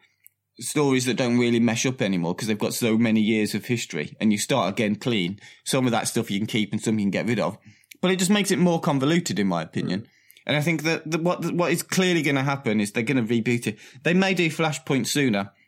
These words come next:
Speaker 1: and Flashpoint will be the reboot.
Speaker 2: Yeah.
Speaker 1: 'Cause it gives them an opportunity to, um, to, to wipe out some of the continuity and start again, start afresh.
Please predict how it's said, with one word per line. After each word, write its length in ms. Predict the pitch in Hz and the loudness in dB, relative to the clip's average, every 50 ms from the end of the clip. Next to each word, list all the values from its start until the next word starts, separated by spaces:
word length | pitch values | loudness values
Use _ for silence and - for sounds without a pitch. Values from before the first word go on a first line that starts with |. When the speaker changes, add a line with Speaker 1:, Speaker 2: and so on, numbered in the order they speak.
| _ - | _ -6
Speaker 1:
and 120 | 117 117 | -6 -2
Flashpoint 500 | - 139 131 131 127 - 139 127 120 - | 0 0 0 0 -2 -2 0 0 0 0
will 100 | 120 117 | 0 0
be 140 | 107 120 117 | 0 0 0
the 100 | 110 113 | 0 0
reboot. 480 | 104 120 117 104 92 92 90 - - - _ _ _ _ _ _ _ _ _ - | 0 2 0 2 0 -2 -2 -4 -8 -20 _ _ _ _ _ _ _ _ _ -10
Speaker 2:
Yeah. 240 | 170 147 131 117 113 _ _ _ _ _ - - | -8 -8 -8 -8 -12 _ _ _ _ _ -12 -6
Speaker 1:
'Cause 100 | 107 120 | -2 -2
it 40 | 120 | 0
gives 160 | 104 127 120 120 | 0 0 0 0
them 140 | 123 117 | 0 2
an 60 | 117 117 | 2 0
opportunity 560 | 110 - - 131 127 120 110 - - 110 110 | -2 -4 -2 0 0 0 0 0 0 0 -2
to, 280 | 110 - 110 110 104 104 - _ - - - _ _ _ _ _ _ _ - | 0 0 0 0 0 -2 -6 _ -20 -20 -20 _ _ _ _ _ _ _ -4
um, 420 | 98 104 98 95 98 98 95 - _ _ _ _ _ _ _ _ _ _ - - _ _ _ _ - | -2 -2 0 0 0 0 -2 -4 _ _ _ _ _ _ _ _ _ _ -20 -20 _ _ _ _ -4
to, 240 | - 113 104 92 - | -2 0 0 0 -2
to 360 | - - 120 110 104 101 90 - | -4 -2 0 0 2 0 0 -2
wipe 420 | - 110 120 127 127 123 127 127 143 | -4 -2 -2 0 0 0 -2 -2 -2
out 220 | 123 120 113 - - | 0 0 0 -2 -2
some 260 | - 123 113 101 104 | -2 -2 0 0 0
of 180 | 101 101 - - | 0 -2 -2 -4
the 100 | 107 107 | -6 -4
continuity 800 | - 120 101 98 - 101 98 95 90 90 - - 101 95 95 - | -2 -2 -4 -2 -2 -2 0 0 0 0 -2 -2 -2 -2 -2 -2
and 240 | 90 101 - - - | -2 -4 -4 -4 -8
start 420 | - - _ - 127 104 101 92 - | -10 -10 _ -2 -2 0 0 0 -2
again, 340 | 104 104 110 104 85 98 104 - | -2 -2 -2 -4 -4 -6 -8 -10
start 380 | - - - 123 107 87 98 | -10 -6 -4 -2 -2 -2 -4
afresh. 500 | 98 - - 107 90 90 - - - - | -4 -4 -4 -4 -4 -4 -8 -10 -12 -12